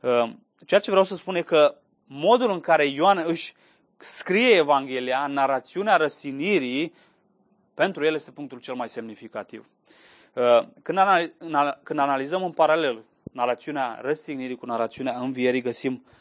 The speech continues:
câteva detalii și diferențe semnificative. Și anume, uh,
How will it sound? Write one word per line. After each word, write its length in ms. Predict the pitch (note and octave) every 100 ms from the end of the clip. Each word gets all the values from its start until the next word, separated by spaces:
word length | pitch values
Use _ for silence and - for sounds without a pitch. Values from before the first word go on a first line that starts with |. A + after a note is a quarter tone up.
| _ -
câteva 440 | C3+ C3 B2 A#2+
detalii 500 | A#2 A2 C3 C3 A2+
și 140 | -
diferențe 540 | - A#2 B2 C3 - A2+
semnificative. 1040 | - A#2 A2+ - A2+ A2 - G#2+ A2+ A#2 _ _ -
Și 160 | -
anume, 400 | C3+ C#3 A2+ - _ _ _ _ _ _
uh, 380 | C3 B2 A#2+